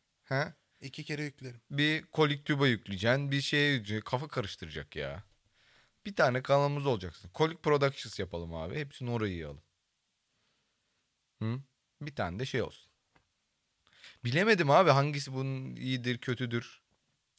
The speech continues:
Speaker 2: Kanka sıkıntı yok onda ya. Aynı videoyu üç kanala koymadığın zaman sorun olmaz.
Speaker 1: Ben şeyi çok seviyorum abi. Klasör içinde klasör açmayı. Onun içinde tekrar iki klasör açıp.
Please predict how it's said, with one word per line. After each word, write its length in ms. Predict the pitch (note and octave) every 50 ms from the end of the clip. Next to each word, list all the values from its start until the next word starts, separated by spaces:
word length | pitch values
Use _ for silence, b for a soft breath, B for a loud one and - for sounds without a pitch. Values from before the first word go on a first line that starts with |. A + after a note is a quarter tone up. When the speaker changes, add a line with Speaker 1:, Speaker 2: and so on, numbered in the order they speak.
| - - _ _ _ B2+ _ _
Speaker 2:
Kanka 560 | - - A#2+ A#2+ C3+ C3 - G3+ G3+ F#3 F3+ - - _ _ _ _ _ _ -
sıkıntı 520 | - - - - C3+ - D#3+ D#3+ D#3+ -
yok 160 | G#3+ A3 G#3+
onda 180 | G#3 F#3 D#3 D3
ya. 180 | D3+ E3+ D#3+ - -
Aynı 360 | D3 D3 F3 G#3 A3 A3+ G#3
videoyu 360 | G#3 G3+ F3+ F#3 G#3 G#3+ G#3+
üç 280 | G3+ - F#3 G3 - -
kanala 360 | - - G3 G3+ G3+ G3+ G#3
koymadığın 520 | G3+ - G#3+ G#3 A3 G#3+ G3+ F#3 F3 F3+
zaman 240 | F3 E3 F3+ F#3+ G3+
sorun 340 | G3+ - - E3+ D#3+ D#3+ D#3+
olmaz. 420 | D#3+ D#3+ D#3+ D#3 D3 - - - _ _ _ _ _ _ B B B B B B B B _ -
Speaker 1:
Ben 220 | A2+ D#3 G3 F#3+ - _ _ _ _ _ _ -
şeyi 240 | - - C3 C3+ D#3
çok 220 | - - D3 -
seviyorum 340 | - - F2 D#2 D2+ C#2+ C#2+
abi. 240 | C#2+ C2 C2 C2+ C#2+ -
Klasör 400 | - - A#2 A2+ G#2 - - A#2+
içinde 280 | A2 - - G#2+ G#2+ B2
klasör 400 | - - - G#2+ G2 - A2 G#2+
açmayı. 420 | G#2 F#2 F2 - - D#2+ E2 G#2
Onun 180 | A#2 A2+ A2 G#2+
içinde 240 | G2+ - - A2 G#2+
tekrar 360 | - - A2+ - - A2 F2
iki 200 | G2+ G#2 - -
klasör 360 | - - A2 G2+ - - F#2
açıp. 300 | F2+ E2+ - - D#3 B